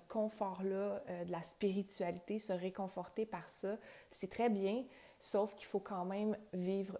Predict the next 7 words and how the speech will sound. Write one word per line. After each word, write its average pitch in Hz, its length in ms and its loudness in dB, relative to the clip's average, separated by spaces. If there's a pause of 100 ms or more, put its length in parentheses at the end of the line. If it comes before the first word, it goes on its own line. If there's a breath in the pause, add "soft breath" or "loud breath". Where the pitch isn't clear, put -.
une 180 180 2
vie, 180 300 -2 (100)
euh, - 160 2
terrestre 170 720 0
d'abord 170 640 4
et 180 140 2
avant 160 340 0